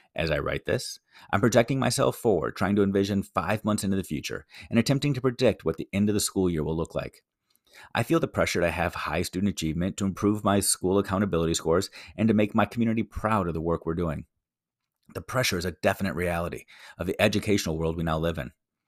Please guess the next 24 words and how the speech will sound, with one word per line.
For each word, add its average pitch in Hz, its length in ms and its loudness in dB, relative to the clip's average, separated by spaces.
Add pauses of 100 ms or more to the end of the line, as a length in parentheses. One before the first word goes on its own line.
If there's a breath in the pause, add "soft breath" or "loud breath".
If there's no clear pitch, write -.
(380)
I 92 60 0
know 107 140 6
my 107 100 4
teachers 98 380 -2
will 78 100 -2
feel 80 200 -2
the 87 100 2
same 95 300 0
pressure 101 340 0
as 82 100 0
spring 104 260 2
approaches, 69 440 -2
and 87 100 -2
they, 92 200 0 (320 loud breath)
they 117 140 8
will 113 260 6
feel 98 220 2
the 95 80 0
desire 90 300 0
to 87 80 0
perform, 85 460 -4 (600 soft breath)
or 104 100 2
more 107 180 6
specifically, 107 600 -2